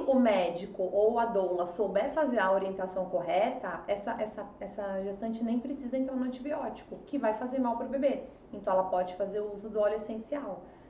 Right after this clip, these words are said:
né? Então, gestante a gente toma um pouquinho de cuidado.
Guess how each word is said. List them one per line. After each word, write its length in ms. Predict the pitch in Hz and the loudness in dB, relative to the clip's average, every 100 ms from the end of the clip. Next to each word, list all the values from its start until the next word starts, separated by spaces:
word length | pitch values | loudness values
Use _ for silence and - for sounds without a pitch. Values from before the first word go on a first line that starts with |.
| - | -14
né? 100 | - | -12
Então, 220 | 269 262 262 | -4 2 4
gestante 340 | 269 285 277 | 4 2 2
a 20 | 269 | 2
gente 160 | 269 | 0
toma 180 | 262 240 | 2 0
um 80 | 226 | 0
pouquinho 380 | 226 226 220 202 | -2 -2 -4 -6
de 100 | 185 | -6
cuidado. 760 | - 185 160 147 170 202 277 | -4 -4 -2 -2 -2 0 0